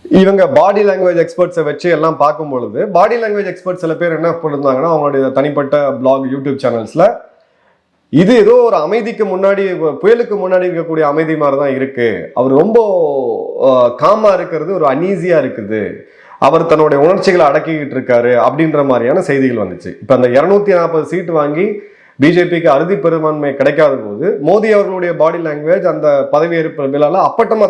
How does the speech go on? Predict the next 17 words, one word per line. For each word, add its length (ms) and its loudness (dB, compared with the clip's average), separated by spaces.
தெரிஞ்சது. 260 -10
அவர் 120 -4
ரொம்ப 200 2
அப்செட் 260 -4
ஆயிருக்கிறாரு, 640 -4
அந்த 220 0
கவர்மெண்ட் 480 0
அவங்க 320 0
நினைச்ச 300 -4
மெஜாரிட்டி 440 0
வரல 260 0
அப்படின்றதெல்லாம் 640 0
ரொம்ப 260 0
தெளிவா 520 0
பாடி 220 0
லாங்குவேஜ்ல 480 -4
யாரை 220 2